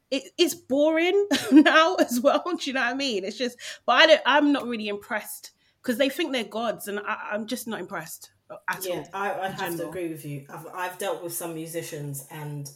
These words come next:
Speaker 2: when they've come to set, and it's just like, <laughs> especially the, this new grime, not grime, this new drill generation, and it's just like, the level of respect that they have for women is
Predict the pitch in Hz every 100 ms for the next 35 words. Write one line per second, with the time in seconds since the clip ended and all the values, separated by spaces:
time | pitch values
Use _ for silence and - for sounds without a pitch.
0 | _ _ _ _ _ _ 175 170 170 156
1 | - 165 147 151 143 175 139 156 156 -
2 | - 165 165 160 151 - _ _ _ -
3 | 226 - - - 170 - 202 - 202 180
4 | 170 165 180 175 180 175 175 170 165 160
5 | 165 170 170 160 156 151 170 165 151 147
6 | 147 147 _ _ _ 170 170 180 175 165
7 | 175 185 175 160 165 165 156 160 170 -
8 | 202 262 - _ _ _ _ 175 175 -
9 | 190 185 196 175 165 - - _ - -
10 | _ - 190 180 214 214 202 - 185 175
11 | - 196 180 175 156 185 147 175 - 170
12 | 165 185 170 147 147 _ _ _ _ _
13 | _ _ _ - 165 160